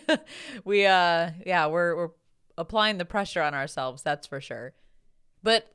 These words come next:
like I, I warned you, again, you're gonna be confused. I, I intentionally didn't wanna say anything about what I think the overall themes are or the, what the story is about because I wanted to see what you got from it.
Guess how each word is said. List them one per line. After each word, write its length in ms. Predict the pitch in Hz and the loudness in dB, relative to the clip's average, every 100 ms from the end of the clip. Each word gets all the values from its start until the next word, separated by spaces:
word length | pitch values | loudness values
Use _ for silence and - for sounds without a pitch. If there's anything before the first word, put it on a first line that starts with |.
| - - - | -20 -14 -2
like 240 | 226 254 | 2 4
I, 180 | 277 254 | 4 2
I 80 | - | 2
warned 340 | 208 180 214 180 | 0 0 -2 -4
you, 120 | 156 | -6
again, 260 | 151 143 139 | -6 -8 -12
you're 240 | 170 175 214 | -8 -4 -2
gonna 180 | 226 | -2
be 140 | 226 208 | -4 -6
confused. 640 | - 190 - 143 135 147 _ - - | -8 -12 -10 -10 -10 -12 _ -20 -4
I, 160 | 175 180 | 0 2
I 80 | 190 | 0
intentionally 460 | 190 226 220 254 | -2 -6 -10 -8
didn't 220 | 233 175 185 | -8 -8 -6
wanna 200 | 180 170 | -6 -6
say 320 | - 165 - | -4 -6 -6
anything 600 | - 143 165 - 247 285 - | -10 -12 -10 -10 -8 -10 -10
about 360 | 175 160 151 | -2 0 0
what 200 | 151 151 - | -2 -6 -6
I 240 | 131 151 | -6 -6
think 400 | 165 165 160 170 | -8 -10 -10 -12
the 140 | 147 | -10
overall 440 | 143 139 135 123 131 | -10 -8 -8 -8 -10
themes 340 | 143 143 147 139 | -14 -12 -10 -6
are 260 | 139 139 | -4 -4
or 60 | 127 | -8
the, 140 | 123 - | -12 -18
what 120 | 139 | -18
the 80 | 143 | -14
story 320 | - 139 131 | -12 -10 -10
is 120 | 156 160 | -10 -6
about 220 | 175 160 | -2 -2
because 180 | 170 175 | -6 -10
I 40 | |
wanted 240 | 160 165 | -8 -10
to 60 | 147 | -12
see 200 | - 156 | -12 -10
what 200 | 135 131 | -10 -12
you 160 | 135 135 | -14 -12
got 380 | 131 127 - | -10 -10 -12
from 220 | - 190 196 | -8 -6 -4
it. 200 | 208 | -6